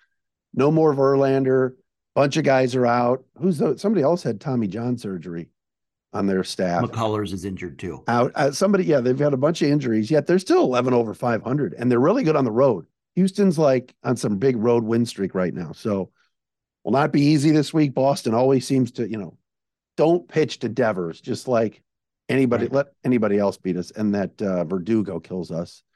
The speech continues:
Speaker 2: Yeah,
Speaker 1: That's your
Speaker 2: Verdugo
Speaker 1: guy.
Speaker 2: does kill us, and you know I hate him. <laughs>
Speaker 1: Yeah, top of their order is really good, but the rest of it's meh. So if you can get through the top three guys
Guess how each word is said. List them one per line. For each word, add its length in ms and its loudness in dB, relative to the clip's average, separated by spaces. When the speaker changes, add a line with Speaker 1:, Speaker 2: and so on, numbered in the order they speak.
Speaker 2:
Yeah, 140 -8
Speaker 1:
That's 180 -4
your 120 2
Speaker 2:
Verdugo 240 0
Speaker 1:
guy. 100 -8
Speaker 2:
does 140 -10
kill 260 -6
us, 200 -10
and 100 -4
you 100 -4
know 100 -6
I 120 -8
hate 280 -10
him. 280 -14
<laughs> 120 -4
Speaker 1:
Yeah, 440 -2
top 180 0
of 60 2
their 140 4
order 220 2
is 80 -4
really 220 -2
good, 320 -4
but 180 -6
the 80 -4
rest 280 0
of 80 -6
it's 320 -8
meh. 340 -4
So 200 -4
if 100 -6
you 40 -4
can 80 -6
get 180 -2
through 120 0
the 80 0
top 300 -2
three 180 -8
guys 480 -4